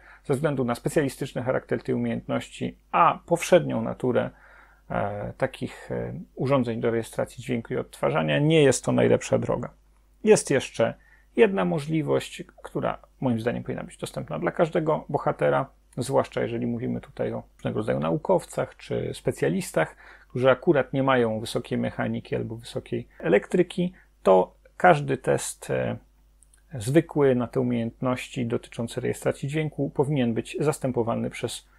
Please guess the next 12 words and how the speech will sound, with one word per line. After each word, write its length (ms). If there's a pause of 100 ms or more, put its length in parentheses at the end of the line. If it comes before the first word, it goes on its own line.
(220)
trudny 460
test 500 (500)
fizyki 680 (440)
lub, 420
jeżeli 340
mówimy 380
o 80
trudnym 400
teście 320
mechaniki 500
lub 320
elektryki 520